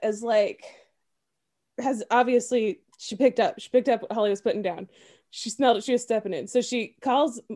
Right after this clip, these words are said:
Holly, and then Holly's like, "He's coming into the apartment." And then she's like, "Oh my God, everybody hide." <laughs> And so she is, you know, she's tiny. She's a tiny little woman. So she goes and hides under a desk.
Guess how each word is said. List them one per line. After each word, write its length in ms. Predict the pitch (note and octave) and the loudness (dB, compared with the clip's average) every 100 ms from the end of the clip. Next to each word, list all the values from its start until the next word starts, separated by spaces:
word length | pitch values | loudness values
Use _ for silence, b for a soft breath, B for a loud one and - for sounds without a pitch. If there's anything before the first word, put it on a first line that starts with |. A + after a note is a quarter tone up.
| - | -6
Holly, 520 | - A#3 G3 F#3+ F#3 | 2 2 2 0 -4
and 160 | G#3+ A3 | -2 0
then 100 | G#3+ | 0
Holly's 360 | A#3 A#3+ A#3+ A3 | 2 4 4 2
like, 180 | G#3+ | 0
"He's 280 | - B3+ C4+ | 0 0 0
coming 380 | - C#4 C#4 C#4 | 0 0 2 4
into 280 | C4 C4+ - | 4 2 0
the 140 | A#3+ | -2
apartment." 600 | A3 C4 C4 - F3 E3+ B B B - | 0 2 2 2 -6 -6 B B B -4
And 200 | A3 G#3+ | -2 0
then 140 | C#4 | 0
she's 200 | A3+ A#3+ | -2 -4
like, 140 | G#3+ - | -4 4
"Oh 80 | F#4 | 6
my 80 | D4+ | 6
God, 180 | - - | 2 2
everybody 340 | - G#4 D#4+ G#3 | 8 8 8 2
hide." 360 | - B4 - C4 | 6 6 6 -2
<laughs> 140 | E4 - | -6 2
And 180 | F#4+ F#4+ | 4 4
so 220 | - E4 | 6 4
she 520 | E4 - E4 F4+ G#4 A4 B B G#4+ | 4 2 2 4 4 2 B B -2
is, 320 | - D4+ - - - | 2 2 -2 -10 0
you 120 | C#4 | 4
know, 120 | C4 | 4
she's 240 | C4 D4 - | 4 0 4
tiny. 320 | G4 D#4+ G3+ | 4 4 0
She's 180 | A#3+ A3+ | 0 0
a 60 | |
tiny 280 | C4+ D#4+ E4+ | 2 2 4
little 220 | D#4 C4 | 4 6
woman. 240 | B3+ G#3 F#3 | 4 2 -2
So 140 | A#3+ | -4
she 240 | A#3 D4 D#4 | -2 -2 0
goes 220 | F4 D4+ | 0 0
and 100 | D4 | 0
hides 220 | B3+ C4 | 0 -2
under 240 | B3 A#3 G3+ | -2 -2 -2
a 60 | |
desk. 400 | F#3 G3+ E3 - | 0 -2 -2 -8